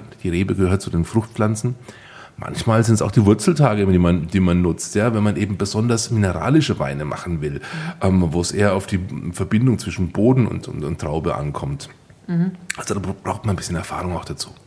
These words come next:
Speaker 2: Mhm. Aber es sind auf jeden Fall teilweise magische Orte, die du da in deinen Weinbergen auch hast.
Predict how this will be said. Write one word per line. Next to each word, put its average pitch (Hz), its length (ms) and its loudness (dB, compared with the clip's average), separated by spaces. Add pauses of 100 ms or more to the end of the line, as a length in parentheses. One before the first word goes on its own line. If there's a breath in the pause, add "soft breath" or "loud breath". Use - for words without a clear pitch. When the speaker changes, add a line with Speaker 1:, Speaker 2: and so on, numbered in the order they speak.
(180)
Speaker 2:
Mhm. 175 280 0 (220 loud breath)
Aber 180 220 2
es 196 60 2
sind 220 120 2
auf 190 140 -2
jeden 220 120 2
Fall 220 140 -2 (200)
teilweise 214 420 0
magische 208 600 2
Orte, 160 440 2
die 165 160 -4
du 175 100 0
da 170 280 0
in 175 120 -4
deinen 160 300 -2
Weinbergen 160 560 0
auch 165 120 -6
hast. 156 380 -6